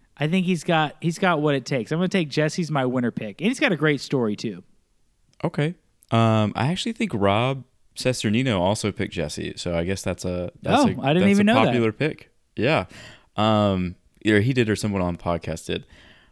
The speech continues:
Speaker 2: Um, I'm actually gonna go James from the Blue Tribe. Good vibes only, James.
Speaker 1: Okay.
Speaker 2: I, I think he's connected well. I think he knows how to connect well, he,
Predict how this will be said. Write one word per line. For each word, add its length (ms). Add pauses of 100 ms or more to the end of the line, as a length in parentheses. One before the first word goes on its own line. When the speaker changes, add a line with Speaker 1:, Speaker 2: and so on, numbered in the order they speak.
(120)
Speaker 2:
Um, 680 (1000)
I'm 300
actually 280
gonna 180
go 380 (760)
James 800 (340)
from 220
the 80
Blue 320
Tribe. 440 (420)
Good 180
vibes 340
only, 360
James. 680 (160)
Speaker 1:
Okay. 280
Speaker 2:
I, 540 (440)
I 280
think 340
he's 320
connected 640
well. 480
I 60
think 180
he 80
knows 300
how 100
to 80
connect 400
well, 420 (480)
he, 480